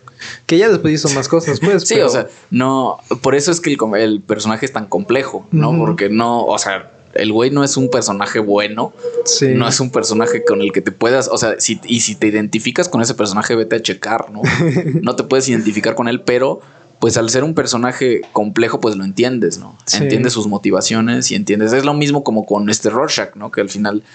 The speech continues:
Speaker 2: no, tampoco es un personaje con el cual te deberías identificar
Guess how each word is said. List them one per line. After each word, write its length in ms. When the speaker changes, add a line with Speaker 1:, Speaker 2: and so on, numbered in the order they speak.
Speaker 2:
no, 360
tampoco 380
es 80
un 80
personaje 320
con 140
el 120
cual 180
te 100
deberías 500
identificar 840